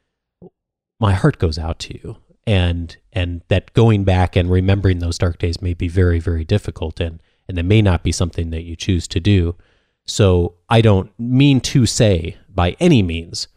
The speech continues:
that anything in our lives, you know, because they were dark days, that means it was a positive thing or that, you know,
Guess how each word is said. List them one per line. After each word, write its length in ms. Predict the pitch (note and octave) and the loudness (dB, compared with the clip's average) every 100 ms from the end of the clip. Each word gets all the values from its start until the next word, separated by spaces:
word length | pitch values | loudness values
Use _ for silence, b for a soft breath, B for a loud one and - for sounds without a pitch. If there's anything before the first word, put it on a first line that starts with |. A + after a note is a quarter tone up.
| _ _ _ | _ _ _
that 300 | F#2 E2 D2+ - | -2 -2 -4 -2
anything 420 | B2 A#2 - G2+ | 2 2 2 2
in 100 | F#2 | 2
our 140 | E2 E2+ | 2 2
lives, 580 | F#2 F2+ D#2+ D#2 - | 4 4 2 -2 -6
you 120 | G2+ E2+ | -4 -4
know, 280 | D#2+ E2+ - - | -2 -4 -8 -10
because 280 | - G#2+ F2+ | -2 -2 0
they 100 | F2 | 0
were 140 | E2+ | 0
dark 280 | F2+ E2+ - | -2 -2 -2
days, 280 | F2+ E2 - | -4 -4 -8
that 200 | E2+ - | -10 -8
means 200 | F2+ E2+ | -8 -6
it 80 | |
was 160 | E2 E2 | -6 -6
a 60 | D#2+ | -8
positive 560 | - F2+ F2 - E2 | -6 -2 -2 -2 -8
thing 400 | - F2 E2+ E2 | -8 -8 -8 -12
or 100 | D#2+ | -12
that, 200 | E2 D#2+ _ | -12 -12 _
you 120 | - F#2 | -10 -8
know, 180 | D#2 | -8